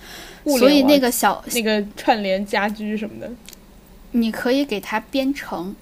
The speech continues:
Speaker 2: 给他设定一个路线，让他怎么走。他那个编程也不是需要你写，你知道真的写代码那种，他可以用模块化来进行编程，你只要拖拽就可以了，自己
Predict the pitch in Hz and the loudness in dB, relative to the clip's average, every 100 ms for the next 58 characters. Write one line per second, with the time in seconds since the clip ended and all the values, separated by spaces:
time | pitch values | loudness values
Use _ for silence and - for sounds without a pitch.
0 | - 190 214 214 247 214 208 185 190 196 | -12 -8 -8 -6 -4 -4 -6 -6 -6 -6
1 | 185 - 185 - 202 190 - 156 185 - | -8 -8 -8 -8 -12 -12 -14 -14 -14 -14
2 | - - - - - - - - - 302 | -14 -18 -20 -20 -20 -20 -20 -20 -2 2
3 | 302 277 247 285 294 - 226 226 196 214 | 4 2 2 2 2 0 -4 -2 -4 -4
4 | 262 247 254 240 226 262 - - - 190 | -6 -4 -2 -2 -2 -4 -4 -6 -8 -8
5 | 208 208 254 254 - 175 220 208 - 202 | -6 -4 -2 -2 -4 -4 -4 -4 -8 -12
6 | 185 - - - - - - 302 311 220 | -10 -10 -12 -16 -18 -8 0 2 2 0
7 | 220 254 214 202 180 - 359 254 247 160 | 0 -2 -2 -2 -2 0 0 0 -2 -6
8 | - 180 196 208 - 185 180 - - 285 | -8 -14 -10 -10 -10 -10 -12 -12 -14 -18
9 | - - - - - 247 247 196 - 277 | -20 -20 -20 -20 -6 -2 0 0 0 -2
10 | 320 247 185 - - - - 220 214 220 | -2 -4 -8 -10 -12 -12 -12 -12 -12 -14